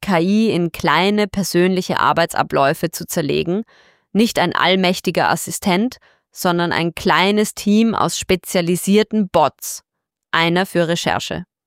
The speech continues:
einer für Notizen, einer für Routineaufgaben, einer für Rückfragen. Das ist noch kein Massenprodukt. Aber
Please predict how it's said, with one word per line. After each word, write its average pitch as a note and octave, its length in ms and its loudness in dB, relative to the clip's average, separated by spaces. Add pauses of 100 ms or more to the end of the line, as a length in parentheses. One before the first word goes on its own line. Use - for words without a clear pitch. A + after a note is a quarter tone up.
(340)
einer E3+ 260 0
für F#3+ 160 -2
Notizen, F#3+ 560 -4 (560)
einer F3+ 320 2
für G3 160 2
Routineaufgaben, E3 960 -2 (320)
einer F3 260 0
für G#3 280 0
Rückfragen. D#2+ 840 -2 (260)
Das E3 180 -2
ist F3 140 -10
noch F3+ 180 -2
kein F3 220 -2
Massenprodukt. - 720 -6 (360)
Aber F3 580 2